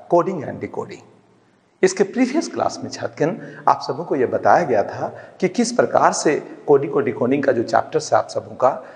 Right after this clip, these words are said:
वो कितने कितने important हैं और परीक्षाओं के लिए ये कितने मायने रखते हैं। मैंने आपको previous class में ये कहा था छात्रगण कि coding decoding के chapters के मद्देनजर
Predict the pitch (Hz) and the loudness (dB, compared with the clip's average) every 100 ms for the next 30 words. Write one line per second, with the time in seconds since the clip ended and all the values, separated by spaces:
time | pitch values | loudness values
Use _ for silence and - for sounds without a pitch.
0 | - 156 - 226 - 277 - - - 147 | -4 -2 0 -4 0 -2 0 -2 -2 -4
1 | 113 - - 143 135 202 - - - 147 | 0 0 0 -6 -4 -4 -6 -4 0 2
2 | 143 135 - 156 190 180 151 139 135 117 | 2 0 0 -2 -2 -4 -2 -2 -2 -6
3 | - 139 113 104 107 101 - 139 127 - | -6 -4 -4 -4 -4 -6 -6 -8 -8 -10
4 | - - - - - _ - - 190 240 | -16 -18 -20 -20 -20 _ -12 2 4 6
5 | 233 262 - 208 311 - 147 - - 135 | 4 2 2 4 4 4 4 4 0 -4
6 | 117 101 104 - - - 110 104 151 190 | -2 0 0 -2 -6 -2 -2 2 0 0
7 | - - - - 196 - 220 262 311 190 | -4 -18 -16 -6 -4 2 2 4 2 2
8 | 147 147 180 - - 139 - 156 - 135 | 2 0 0 -2 2 0 0 -6 2 2
9 | 113 113 180 143 98 98 | 2 0 2 0 -2 -4